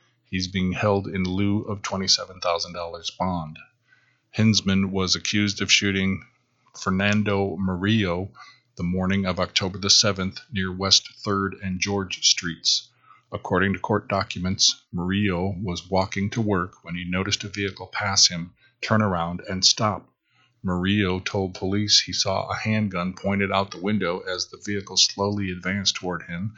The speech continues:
and the driver threatened to rob him. The driver then fired one shot, striking Murillo in the left hand, and drove away. Murillo ran home and was taken to the hospital where his pinky was removed because of the gunshot. Police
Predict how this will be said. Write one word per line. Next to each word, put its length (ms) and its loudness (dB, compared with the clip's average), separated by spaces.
and 120 2
the 60 -2
driver 400 0
threatened 520 -2
to 100 -2
rob 420 0
him. 240 -8
The 80 -6
driver 380 2
then 280 0
fired 460 -2
one 180 2
shot, 460 2
striking 580 0
Murillo 560 0
in 140 -2
the 100 -4
left 360 -4
hand, 440 -2
and 140 0
drove 260 -6
away. 380 -4
Murillo 520 2
ran 340 0
home 380 0
and 120 -2
was 120 -2
taken 340 -4
to 80 -16
the 80 -16
hospital 640 -8
where 240 0
his 160 0
pinky 420 -4
was 240 -8
removed 460 -4
because 340 -8
of 80 -10
the 60 -12
gunshot. 680 -2
Police 400 4